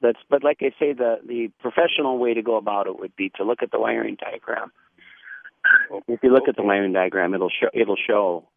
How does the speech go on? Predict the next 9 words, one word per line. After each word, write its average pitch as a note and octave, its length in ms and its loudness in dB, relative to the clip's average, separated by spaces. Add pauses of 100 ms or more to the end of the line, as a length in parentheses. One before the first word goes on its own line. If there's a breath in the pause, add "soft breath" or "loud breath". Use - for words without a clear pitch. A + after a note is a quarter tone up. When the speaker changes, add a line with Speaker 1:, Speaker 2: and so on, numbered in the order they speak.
(160)
Speaker 1:
uh, D2 320 -4 (180)
you F2+ 440 2 (920)
what's, A#2 220 4 (120)
what's C3+ 260 2
common A2 300 6
about F2 240 2
all E2+ 260 4
of D#2 140 -4
them, D#2 360 0